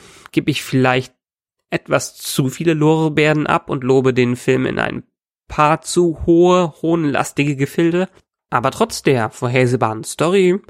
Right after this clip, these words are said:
den manchmal allzu simplen Dialogen oder in ein bis zwei Längen im Mittelteil, die andere Kritiker gesehen haben wollen, ich bin mit einem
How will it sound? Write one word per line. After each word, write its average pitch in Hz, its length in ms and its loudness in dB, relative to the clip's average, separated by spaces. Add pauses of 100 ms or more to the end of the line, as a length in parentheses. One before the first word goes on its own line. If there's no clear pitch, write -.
(560)
den 202 260 2
manchmal 175 720 0
allzu 131 260 -2
simplen 120 420 0
Dialogen 120 640 0
oder 127 140 2
in 127 100 -2
ein 135 200 0
bis 131 160 -4
zwei 123 180 -2
Längen 120 640 2
im 131 180 -4
Mittelteil, 120 580 -2
die 131 120 2
andere 131 260 2
Kritiker - 420 -2
gesehen 120 360 0
haben 117 260 0
wollen, 123 400 0 (1300)
ich 160 120 0
bin 160 140 4
mit 151 120 2
einem 123 180 0